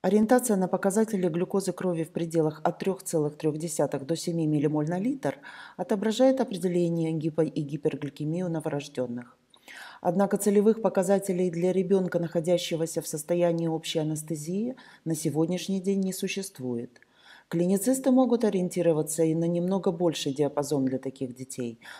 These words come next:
но принимая во внимание, что концентрация глюкозы восемь миллимоль в литре и выше может оказывать пагубное влияние на развитие нервной системы.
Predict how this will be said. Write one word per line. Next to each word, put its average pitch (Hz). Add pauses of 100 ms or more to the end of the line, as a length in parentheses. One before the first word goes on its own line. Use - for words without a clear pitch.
но 170
принимая 160
во 156
внимание, 156
что -
концентрация 175
глюкозы 170
восемь 156
миллимоль 151
в 135
литре 180
и 165
выше 202 (340)
может 226
оказывать 175
пагубное 147
влияние 202
на 175
развитие 160
нервной 143
системы. 123